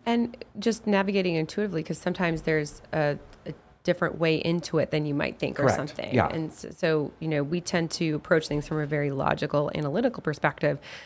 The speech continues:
Speaker 1: but sometimes that's actually not the fastest route to
Speaker 2: Okay, okay.
Speaker 1: <laughs> what we wanna bring in. <laughs>
Speaker 2: Okay, you mean just take the leap of faith is what you're saying?
Speaker 1: Take the leap of faith, but also follow that intuition, follow the nudges.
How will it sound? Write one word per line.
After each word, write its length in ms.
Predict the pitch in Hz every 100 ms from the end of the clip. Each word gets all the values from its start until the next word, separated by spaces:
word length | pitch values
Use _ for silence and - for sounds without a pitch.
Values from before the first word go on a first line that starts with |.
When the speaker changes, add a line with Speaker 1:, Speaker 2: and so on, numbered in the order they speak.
| -
Speaker 1:
but 140 | 180 -
sometimes 320 | 247 359 190
that's 160 | 175 -
actually 400 | 160 - 208 175 -
not 380 | 160 156 165 -
the 80 | -
fastest 580 | - 143 - 139 -
route 340 | - - - -
to 220 | - 226 240
Speaker 2:
Okay, 200 | - 95 415 - 427
okay. 380 | - 104 - 330
Speaker 1:
<laughs> 100 | 220
what 120 | 202
we 100 | 208
wanna 220 | 190 170 151
bring 180 | 151
in. 200 | 147 -
<laughs> 400 | 294 277 311 320
Speaker 2:
Okay, 160 | 311 90
you 80 | 113
mean 140 | 127
just 140 | 110 123
take 140 | 139
the 40 | 123
leap 200 | 131 107
of 60 |
faith 240 | 131 127 147
is 80 | 117
what 120 | 113
you're 100 | 127
saying? 360 | 131 131 165 185
Speaker 1:
Take 200 | 440 453
the 60 |
leap 120 | 453 403
of 60 |
faith, 200 | 415 508 -
but 120 | -
also 540 | 240 269 - 277 269 254
follow 420 | - 226 214 233
that 120 | 226
intuition, 720 | 214 208 - 190 - 202 196
follow 320 | 185 196 190 196
the 220 | 175 170
nudges. 760 | 170 165 175 170 160 156 -